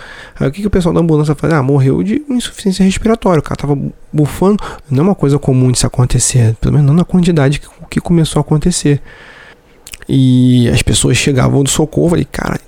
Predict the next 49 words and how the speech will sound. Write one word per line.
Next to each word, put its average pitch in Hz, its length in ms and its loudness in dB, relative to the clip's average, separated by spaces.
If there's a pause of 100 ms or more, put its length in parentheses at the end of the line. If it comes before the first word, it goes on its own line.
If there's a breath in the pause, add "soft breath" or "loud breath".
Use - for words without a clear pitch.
(120)
será - 260 -8
que - 160 -4
já 131 100 0
é 127 40 2
esse 135 200 -2
negócio? 135 360 0
Só - 60 -6
que - 120 -10
tu - 80 -2
não 127 80 2
pode 127 240 -2
falar 135 280 0
nada, 208 280 2
se 185 160 -2
falar, 165 440 0
porra, - 380 -2 (880 soft breath)
vai 131 100 -2
aparecer 131 440 -2
jornal, 135 680 0
será - 200 -6
que - 140 -6
já 147 120 0
é, 185 120 2
será 160 160 -6
que - 100 -6
não 147 160 0
é? 185 160 2
Ah, 170 180 -2
tá - 120 -6
especulando, 151 640 0
tá - 60 -4
sendo 131 200 -2
alar-, 104 260 -4
alarmista. 147 840 -2 (1120 soft breath)
Então, 123 300 -4
mas 156 340 -2
pelo 143 180 -2
ver 135 100 2
das 131 160 2
dores, 139 160 0
todo 180 100 -2
mundo 185 140 2
lavava 147 400 0
a 127 40 2
mão, 127 200 2
lavava 139 260 0
o 139 40 2
equipamento 131 520 -4 (180)
todo, 147 420 0